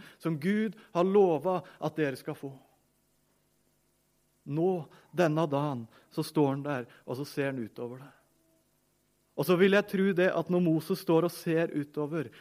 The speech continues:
så går tankene til hvordan det kunne blitt. For han står der i vissheten, "Jeg får ikke komme meg inn."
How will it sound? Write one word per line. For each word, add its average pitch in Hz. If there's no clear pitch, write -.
så 151
går 156
tankene 139
til 143
hvordan 131
det 123
kunne 143
blitt. -
For 131
han 156
står 147
der 151
i 156
vissheten, 135
"Jeg 131
får 135
ikke -
komme 123
meg 117
inn." 127